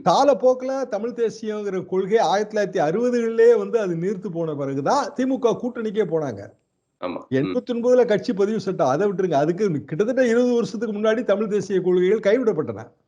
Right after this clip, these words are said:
Speaker 2: நிச்சயமா, நிச்சயமா. ஓகே.
Speaker 1: என்ன காரணம்னா, அது சரியா வராதுங்கிறதா, வாக்கரசியலுக்கு சூட் ஆகாதுங்கிறது காரணம் தான். அரசியல்வாதி
Speaker 2: ம்.
Speaker 1: பெரியார் மாதிரி வாக்கர், "எனக்கு ஓட்டே போட வேணாம், நான் என் இஷ்டத்துக்கு தான் பேசுவேன்."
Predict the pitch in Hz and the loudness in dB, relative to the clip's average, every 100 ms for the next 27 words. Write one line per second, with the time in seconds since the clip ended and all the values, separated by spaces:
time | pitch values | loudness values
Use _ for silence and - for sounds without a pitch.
0 | _ _ - 98 175 90 - - - 82 | _ _ -12 -2 0 0 -6 -16 -12 -10
1 | - 92 62 _ _ _ - 240 320 277 | -4 -4 -6 _ _ _ 0 2 2 2
2 | 262 262 247 254 294 190 196 247 220 170 | 0 2 -2 0 0 0 -2 0 2 2
3 | 196 190 190 170 147 131 151 233 277 254 | 2 0 -2 -4 -4 -4 -2 -2 0 0
4 | 240 214 262 - 254 240 196 180 170 170 | 0 -4 -4 -6 -4 0 0 0 -4 -4
5 | 160 147 143 127 107 156 202 240 196 170 | -4 -4 -6 -8 -4 -2 0 0 2 0
6 | 151 123 151 - _ _ 180 220 226 196 | 0 -2 -4 -8 _ _ 0 4 4 2
7 | 196 220 170 190 202 180 160 156 180 220 | -2 0 2 0 -2 -2 0 0 0 2
8 | 220 185 170 160 151 143 151 147 151 151 | 2 2 0 0 -4 -4 -4 -2 -2 -2
9 | 147 202 156 190 165 151 147 135 | -4 -6 -2 -2 0 -2 -2 -8